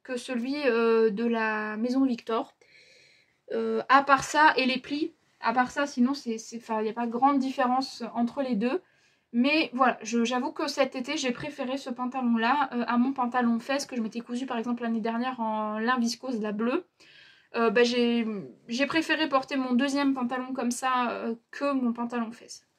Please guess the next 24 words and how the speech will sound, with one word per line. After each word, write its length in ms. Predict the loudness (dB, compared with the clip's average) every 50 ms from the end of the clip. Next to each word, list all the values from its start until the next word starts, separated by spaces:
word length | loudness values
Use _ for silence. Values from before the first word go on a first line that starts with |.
| _ _ _ _ _ _
Voilà. 240 | -6 -6 -6 -6 -8 _ _ _ -20 -20 -20 -20 -20 -20 _ _ _ _ _ _ _
Sur 180 | -8 -6 -4
cette 220 | -2 0 0 2 2
version-là, 400 | 2 2 0 -2 -4 0 4 6 6
à 40 | 6
la 120 | 6 6 4
base, 280 | 4 4 2 2 0
j'avais 400 | 2 2 2 4 2 0 0 -2 -6
mis 240 | -2 0 0 0 2
les, 240 | 4 4 6 6 6
j'avais 260 | 6 4 0 -2 -4
cousu 360 | -6 -8 -10 -8 -2 0 0
les, 260 | 2 4 4 4 2 2
hum, 380 | 0 -2 -6 -6 -8 -10 -12 -14 -10
ceintures 400 | -8 -6 -4 -4 -2 0 2 4
à 80 | 4
nouer, 240 | 6 6 6 4 4
sauf 180 | 0 -2 -8 -12
qu'en 160 | -10 -10 -8
fait, 300 | -6 -6 -8 -6 -6 -6
euh, 240 | -4 -4 -4 -4 -6
c'était 560 | -8 -12 -16 -18 -18 -14 -12 -12 -12 -10 -10 -10
hyper 280 | -8 -4 -2 0 0 2
moche. 400 | 0 0 0 0 -2 -2 -4